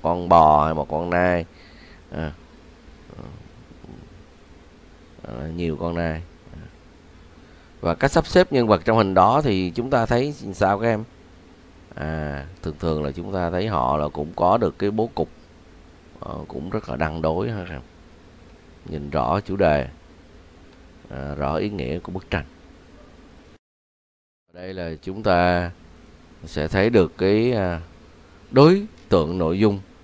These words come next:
à, để thể hiện ở trong mỗi bức, mỗi bức hình vẽ của họ. Ở đây, ở, ở hình số một là chúng ta thấy cái hình mặt người và hình mặt thú, à,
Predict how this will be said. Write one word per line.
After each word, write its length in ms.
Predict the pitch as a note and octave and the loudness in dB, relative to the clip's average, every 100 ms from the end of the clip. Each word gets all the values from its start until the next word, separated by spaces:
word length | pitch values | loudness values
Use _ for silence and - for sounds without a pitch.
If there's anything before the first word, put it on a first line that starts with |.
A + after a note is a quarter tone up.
| - | -18
à, 140 | - G1+ | -14 -10
để 160 | D2 D#2+ | -8 -6
thể 220 | D#2+ E2 | -4 -2
hiện 320 | G#2 D#2 D2 D#2 - - - - | 0 0 -2 -12 -20 -20 -20 -14
ở 80 | D2 | -8
trong 200 | F#2 E2+ | -6 -4
mỗi 200 | F2+ G2 | -4 -4
bức, 180 | A#2+ A#2 - - - - - | -4 -6 -8 -20 -20 -20 -12
mỗi 120 | - F2+ | -4 -4
bức 160 | G#2+ | -2
hình 180 | G2+ E2 | -2 0
vẽ 220 | D2+ D2 | 0 0
của 100 | G2+ | 0
họ. 360 | G2+ B1 C2 D2 - - - - - - - - - - - - - | -2 -2 -4 -10 -18 -20 -20 -20 -20 -20 -20 -20 -20 -20 -20 -20 -12
Ở 80 | |
đây, 260 | C#2 C#2+ C#2 D2 - - | -8 -8 -10 -14 -20 -16
ở, 260 | - C#2+ C2+ | -8 -6 -6
ở 240 | G#1+ D2+ | -4 -4
hình 120 | F#2 | -4
số 140 | D#2+ G2 | -4 2
một 320 | F#2+ D#2+ D2+ - - - - - - - - - - - | 6 6 2 -10 -20 -20 -20 -20 -20 -20 -20 -20 -20 -14
là 120 | C2+ | -10
chúng 200 | C#2+ F#2 | -8 -4
ta 200 | F#2 F2 | 0 2
thấy 160 | F2+ F2 | 2 -2
cái 160 | A2 A#2 | 0 2
hình 220 | F#2+ E2+ | 2 2
mặt 140 | E2 - | 0 2
người 360 | G#2 G#2+ F#2+ - - - | 6 6 4 0 -16 -12
và 240 | F2+ D#2+ | -4 0
hình 180 | E2+ E2 | 0 0
mặt 140 | D#2+ - - | -4 -6 -2
thú, 340 | A2 D3+ B3 - - - - - - - - - - | 0 0 -2 -6 -18 -20 -20 -20 -20 -20 -20 -20 -10
à, 140 | D2+ | -10